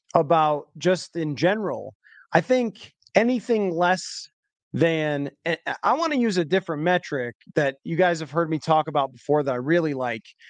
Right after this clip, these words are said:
And if you listen to the episode with Parker Fleming from Sumer Sports,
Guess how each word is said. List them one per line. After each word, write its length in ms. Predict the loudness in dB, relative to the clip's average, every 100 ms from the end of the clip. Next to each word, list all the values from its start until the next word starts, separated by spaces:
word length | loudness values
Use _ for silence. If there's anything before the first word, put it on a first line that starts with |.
| -20 -20 _
And 240 | 2 2 0
if 100 | -2
you 100 | -2
listen 320 | 0 -2 -4
to 100 | -2
the 160 | 2 0
episode 320 | 0 0 0
with 160 | -2 -2
Parker 340 | 0 0 -4
Fleming 480 | -4 0 0 0 -6
from 160 | -10
Sumer 320 | -6 -2 0 -2
Sports, 480 | -2 -2 -2 -6